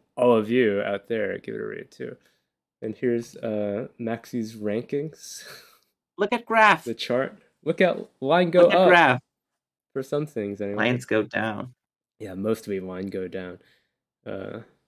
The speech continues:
Speaker 1: but yeah, what's, what's the, uh, the top, you'd say? Uh, we got
Speaker 2: Mm,
Speaker 1: Witch
Speaker 2: oh,
Speaker 1: Watch,
Speaker 2: uh, my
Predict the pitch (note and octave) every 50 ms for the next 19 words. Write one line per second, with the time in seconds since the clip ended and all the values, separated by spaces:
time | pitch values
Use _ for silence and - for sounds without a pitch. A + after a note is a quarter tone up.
0 | _ _ _ _ _ _ _ _ _ _ _ _ _ _ _ _ _ _ _ _
1 | _ _ _ _ - A#2 B2+ D3 D#3 B2+ G2 G2 G#2 G#2+ - - - - A2 A2
2 | - - - _ G#2+ G#2+ G#2+ G#2 G2+ G2+ G2+ G2+ G2+ G2+ G#2 G#2+ - _ A2 G#2+
3 | - _ - A#2 B2+ C#3+ - _ _ _ _ - A#2+ A2+ - _ B2 B2 B2 B2
4 | B2+ C#3 C3 _ _ _ _ _ _ _ _ _ _ _ _ _ _ _ _ _
5 | _ _ _ _ _ _ _ - G2+ G2+ G2 G2 G#2 - - - - _ - C#3+
6 | C#3+ C#3 C#3 C#3 C3+ C3+ C3+ C3+ C3 C3 C3 B2+ B2+ B2+ B2+ C3 - - G#3 G#3+
7 | G3+ F3 - D#3+ E3+ D#3+ D#3 C3 - D#3+ E3 F3 D#3+ -